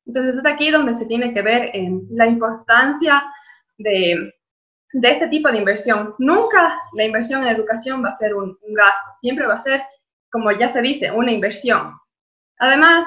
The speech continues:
eh, Yachay Tech tiene una visión muy diferente a lo que son las universidades actuales, ya que es desarrollar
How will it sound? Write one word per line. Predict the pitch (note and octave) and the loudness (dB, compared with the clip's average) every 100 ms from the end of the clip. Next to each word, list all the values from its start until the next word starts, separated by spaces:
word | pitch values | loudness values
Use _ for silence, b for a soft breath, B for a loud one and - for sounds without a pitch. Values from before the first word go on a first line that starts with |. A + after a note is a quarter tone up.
| - | -2
eh, | A3 G#3 G#3 | -2 0 0
Yachay | B3 D4+ B3+ | 0 0 0
Tech | B3+ B3+ | -2 -2
tiene | C4 C4 | -2 0
una | B3+ | 0
visión | G#3+ A#3 B3 A#3+ | 0 -2 -2 0
muy | A#3 A#3+ | 2 2
diferente | A#3+ A#3 G#3+ G#3 A3+ G#3 F3 - | 0 -4 -2 -2 -4 -6 -6 -4
a | G3 | -6
lo | F#3+ | -6
que | - | -10
son | - A3+ | -6 -6
las | A3 - | -6 -10
universidades | - A3+ G3+ G3+ G#3 G3+ G3+ | -6 -4 -4 -4 0 0 -2
actuales, | G3+ A#3+ A#3+ - A3 | -6 2 4 2 0
ya | A3+ | 0
que | A#3+ B3 | 0 -4
es | |
desarrollar | A3 G#3+ G#3+ A3 C4 | -4 -6 -4 -2 -2